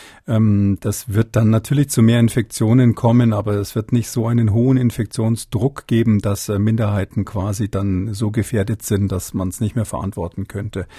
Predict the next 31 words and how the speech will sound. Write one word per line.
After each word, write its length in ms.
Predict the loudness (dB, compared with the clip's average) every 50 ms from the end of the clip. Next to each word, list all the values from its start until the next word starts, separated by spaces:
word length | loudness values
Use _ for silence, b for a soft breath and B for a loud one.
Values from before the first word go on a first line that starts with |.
| B B B B B B B B B B
Aber 280 | -4 -2 0 0 2 4
im 120 | 4 4
Herbst, 380 | 4 4 2 0 -2 -4 -2 0
da 100 | 0 0
hat 160 | 0 0 0
Herr 80 | -2
Lauterbach 480 | 0 0 -2 -2 -4 -4 -2 -4 -4 -2
wohl 140 | -2 -2 0
recht, 360 | 0 -2 -4 -4 -6 -10 -8
ähm, 580 | -6 -4 -2 0 0 0 0 -2 -2 -4 -8 -8
bräuchten 480 | -8 -4 -2 -2 -4 -4 -4 -2 -2 0
wir 80 | 0 0
dann 160 | 0 0 2
die 80 | 2
Maskenpflicht 720 | 2 0 0 -2 -4 -4 -4 -4 -2 0 -2 -2 -2 -2
zumindest 520 | -2 0 2 2 4 2 2 0 -2 -2 -2
wieder, 340 | -2 0 2 2 0 0 -2 B B B B B B B B B -12
sag 200 | -8 -6 -4 -4
ich 140 | -4 -2
mal, 240 | 0 0 0 0 0
in 140 | 0 0 0
öffentlichen 380 | -2 -2 0 0 2 2 2 2
Verkehrsmitteln, 680 | 0 -2 -2 0 -2 -2 0 0 -2 -2 0 0 0
in 80 | 0 0
Flugzeugen, 640 | -2 -4 -6 -6 -4 -2 0 0 2 2 2 2 2
in, 280 | 2 2 2 2 2
in, 180 | 2 0 0 0
in 180 | 2 2 0
Zügen 480 | 0 0 0 2 4 4 6 6 6 6
und 160 | 6 4 2 0
Ähnlichem. 580 | 0 0 2 2 2 0 0 0 0 0 0